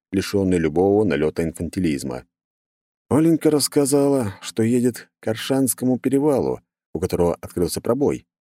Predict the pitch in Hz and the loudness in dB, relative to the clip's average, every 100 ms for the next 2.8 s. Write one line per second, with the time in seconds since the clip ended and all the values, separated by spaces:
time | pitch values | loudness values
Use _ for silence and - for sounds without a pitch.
0 | _ _ _ 85 117 117 - 113 113 113 | _ _ _ 0 0 0 -4 -6 -4 -2
1 | 110 110 135 135 98 76 76 76 104 127 | 0 0 2 2 2 0 -2 -2 -2 0
2 | 80 - 110 135 131 - 85 67 | -2 -2 -4 -4 -6 -6 -6 -6